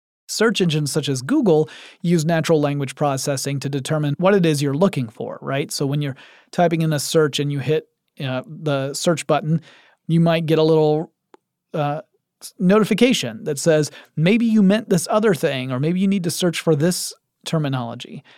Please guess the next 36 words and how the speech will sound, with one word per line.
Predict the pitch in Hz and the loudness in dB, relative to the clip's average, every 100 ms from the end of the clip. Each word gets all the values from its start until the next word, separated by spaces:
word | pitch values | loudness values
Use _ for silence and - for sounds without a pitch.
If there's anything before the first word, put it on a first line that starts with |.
| _ _ - | _ _ 0
That's | 185 220 | 2 4
a | |
useful | 262 262 - 185 | 2 2 2 0
feature | - 262 196 139 | 0 -4 -2 -4
since | 123 151 139 | -2 -6 0
not | 175 180 | 2 2
everyone | 185 180 160 | 2 2 2
thinks | - 156 - | 0 0 0
of | 151 139 135 | -4 -4 -10
search | - - 247 180 - | -10 -2 0 0 -2
the | 143 | -4
same | 131 156 135 | -2 -2 0
way. | 143 226 139 131 | 2 2 2 -2
I | 156 175 | -2 0
could | 220 | 2
tell | 214 185 | 4 4
a | |
dozen | 147 151 160 156 175 | 2 4 4 4 0
people | 147 135 117 117 - - _ _ | 0 -2 -4 -8 -12 -20 _ _
to | 156 | 0
go | 151 175 | 4 4
on | 175 | 4
Google | 170 147 127 120 120 - _ - | 2 0 -2 -6 -8 -12 _ -8
and | 131 127 | -6 2
pull | 170 | 4
up | 165 170 | 4 2
information | 160 165 151 139 151 143 135 - _ _ | 0 2 0 -2 -4 -4 -6 -12 _ _
about | - 147 147 147 143 _ _ _ | -4 0 2 2 0 _ _ _
Benjamin | 160 135 185 175 175 | -4 2 4 4 2
Franklin | - 147 139 120 113 | 0 -2 -2 -6 -8
and | 131 143 | -8 -4
the | 139 | -4
story | - 160 151 147 | 2 2 4 2
about | 139 139 131 - | 0 0 -2 -4
the | 139 | -8
kite. | - 143 - - | -6 -6 -8 -14